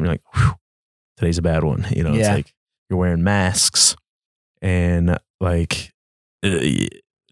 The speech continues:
Speaker 1: trying to hide from the smoke. So we set up, like, carbon filters and stuff in a room,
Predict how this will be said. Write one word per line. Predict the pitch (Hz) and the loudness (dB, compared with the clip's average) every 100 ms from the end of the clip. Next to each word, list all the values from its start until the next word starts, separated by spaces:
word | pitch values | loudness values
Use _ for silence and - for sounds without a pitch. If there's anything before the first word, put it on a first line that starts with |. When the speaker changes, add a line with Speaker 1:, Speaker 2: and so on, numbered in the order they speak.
| - | -6
Speaker 1:
trying | - 131 | 0 0
to | 113 | 0
hide | 85 104 101 | 0 0 0
from | 113 | 0
the | 104 | 0
smoke. | - 113 110 101 | 0 2 0 0
So | - | -2
we | 123 110 | 0 0
set | - 113 | 0 0
up, | 98 | 0
like, | 82 | -2
carbon | - 101 104 98 | -2 0 0 0
filters | 107 104 107 101 | 0 0 0 0
and | 98 | 0
stuff | - 98 104 | 0 0 0
in | |
a | 92 | 0
room, | 92 98 101 110 | 0 0 2 0